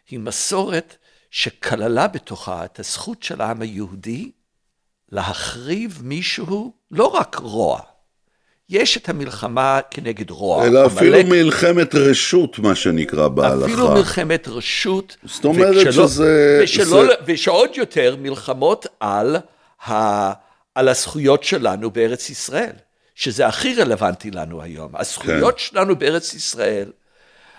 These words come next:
Speaker 1: אנחנו מצווים למחוק אותם. ואנחנו ירשנו את התורה הזאת, ולכן השאלה ש-, המהותית שלנו היום הוא, אז מה אתה עושה עם עבר כזה? אם אתה מכחיש עבר כזה,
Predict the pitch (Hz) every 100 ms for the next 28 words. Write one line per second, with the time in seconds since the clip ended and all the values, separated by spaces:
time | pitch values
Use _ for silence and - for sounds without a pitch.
0 | _ 139 143 196 196 226 233 233 - 123
1 | 120 143 185 220 - - - - - -
2 | _ _ 131 143 208 214 226 196 151 117
3 | 127 123 - - 87 _ 117 - 98 -
4 | 87 85 87 90 87 - 110 - 185 165
5 | - 101 104 139 220 277 - - 175 -
6 | 98 107 98 110 - 196 - - - -
7 | - - - - - - - _ _ _
8 | _ _ _ _ - 156 247 349 - 214
9 | - - 117 110 107 92 87 - 69 65
10 | - - - - _ _ _ _ - 254
11 | - 175 117 - - 214 208 - 208 143
12 | 139 - 110 113